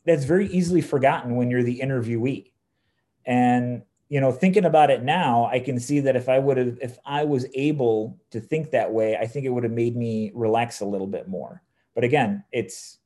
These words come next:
you know, I'm saying this 'cause I've been there, done that kind of thing, right? It's a little different, you know, from your perspectives. But I, it's very true. It's very, very true.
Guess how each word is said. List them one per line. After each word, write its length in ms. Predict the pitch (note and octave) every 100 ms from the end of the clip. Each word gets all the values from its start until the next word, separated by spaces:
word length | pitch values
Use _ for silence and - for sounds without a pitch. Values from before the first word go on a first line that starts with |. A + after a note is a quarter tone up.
| _
you 100 | B2+
know, 300 | A#2 A2 G#2 -
I'm 140 | C#3
saying 320 | C#3+ C#3 B2+
this 340 | B2 A#2+ - -
'cause 200 | B2 A2+
I've 100 | G#2
been 140 | A#2+
there, 140 | A#2 G#2
done 220 | G#2+ G#2+
that 200 | A2 -
kind 220 | - G2
of 100 | F#2
thing, 180 | D#2 E2
right? 260 | G2 G#2 G2
It's 160 | -
a 40 | A#2
little 180 | A#2+ A2
different, 600 | A#2 A#2 G#2 - - _ _ _ _
you 100 | -
know, 140 | A2 G#2
from 220 | A#2 A2
your 120 | A2+
perspectives. 840 | A#2+ G#2+ - E2+ - A#1+ - - _ _ _ _ _ _ _
But 240 | - G#2+ G#2+
I, 40 | B2+
it's 260 | C3 A#2+
very 260 | B2 C#3+ A2
true. 320 | - A2 - _ _ _ _ _ -
It's 160 | A2
very, 240 | G#2+ A#2+ A2
very 260 | G2+ F#2
true. 240 | F#2 -